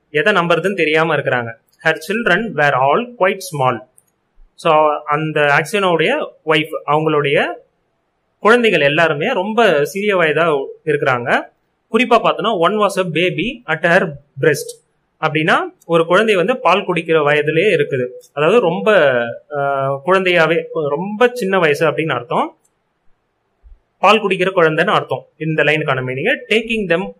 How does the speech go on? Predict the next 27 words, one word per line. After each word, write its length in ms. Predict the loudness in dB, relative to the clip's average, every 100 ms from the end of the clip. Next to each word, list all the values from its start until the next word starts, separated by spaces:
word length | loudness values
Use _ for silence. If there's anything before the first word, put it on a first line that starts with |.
| 0
all 220 | 0 0
with 180 | -4 -6 -4
her, 280 | 0 -2 -4 -18 _ -12 -6
she 80 | -2
went 280 | 0 0 0
to 120 | 0
the 60 | 0
town 340 | 0 -2 -6 -2
where 220 | 0 0 0
her 260 | -2 -2 -4
husband 380 | -6 -2 -2 0
was 300 | 0 0 -4
in 120 | -6
jail. 300 | -6 -8 -10 _ _ _ _ _
So, 320 | 0 2 2 -2 -8 _
இவங்களுடைய 480 | -2 0 2 2 2
குழந்தை 320 | 4 2 4
எல்லாரையும் 500 | 0 2 2 2 -2 -4
கூட்டுக்கிட்டு, 480 | -4 -4 -2 -4 -4 -12 -20 _ _ _ _ _ _
ஆம், 540 | 0 0 0 -6 -8
ஆக்சியோனோட 640 | -2 -2 0 0 2 2 4
ஒய்ஃப், 260 | 2 0 -8 _ _ _ _ _ _ _ _ _ _ _
அவரே 420 | 4 6 6 6
ஜெயில 380 | 2 0 2 2
அடைச்சிருக்கிறாங்கல்ல, 720 | 2 0 -6 0 0 0 0
அந்த 420 | 0 0 0 0
டவுனுக்கு 360 | 0 0 -2